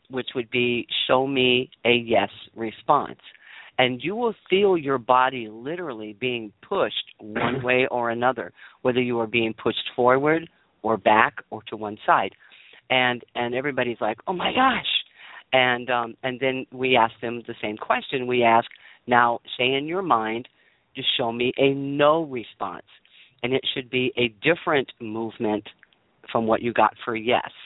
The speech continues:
Speaker 1: So if you were, if you were leaning forward or got, felt that push forward for yes, you may feel the push backward for no. And so I told them to test this theory,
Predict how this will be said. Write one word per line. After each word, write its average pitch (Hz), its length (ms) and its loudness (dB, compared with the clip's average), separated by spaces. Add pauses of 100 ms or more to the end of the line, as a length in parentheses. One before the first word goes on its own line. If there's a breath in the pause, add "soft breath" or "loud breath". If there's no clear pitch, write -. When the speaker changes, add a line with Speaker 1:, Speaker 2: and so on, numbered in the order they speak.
(540 loud breath)
Speaker 1:
So 123 120 4
if 113 180 -2
you 120 120 -6
were, 113 180 -4 (160)
if 120 140 -8
you 123 100 -4
were 113 160 0
leaning 123 460 0 (160)
forward 165 480 2
or 110 80 -4
got, 117 200 2 (140)
felt 131 220 0
that 113 140 -2 (100)
push - 220 -2 (140)
forward 147 420 0 (100)
for 120 80 -2
yes, 135 340 4 (420 soft breath)
you 139 120 -8
may 120 240 -4
feel 117 160 -6
the 113 80 -16 (160)
push 117 160 -2 (240)
backward 120 480 0 (100)
for 117 120 -8
no. 139 420 -10 (580 loud breath)
And 156 100 0
so 196 80 0
I 175 80 4
told 208 280 -6
them 185 240 -2
to 143 100 -6 (140)
test 202 160 2 (160)
this 107 100 -10 (300)
theory, 101 340 -10